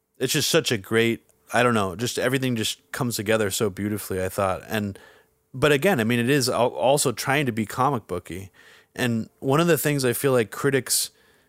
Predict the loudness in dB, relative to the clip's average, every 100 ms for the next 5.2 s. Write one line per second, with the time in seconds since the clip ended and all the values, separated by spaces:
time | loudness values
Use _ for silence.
0 | _ -2 0 2 0 -2 -2 0 2 2
1 | -2 -2 0 0 0 0 -2 -2 0 2
2 | 2 2 0 -4 _ _ -2 4 4 4
3 | 0 0 0 0 -2 -2 0 2 0 0
4 | 0 0 2 0 -2 -2 0 2 4 4
5 | 2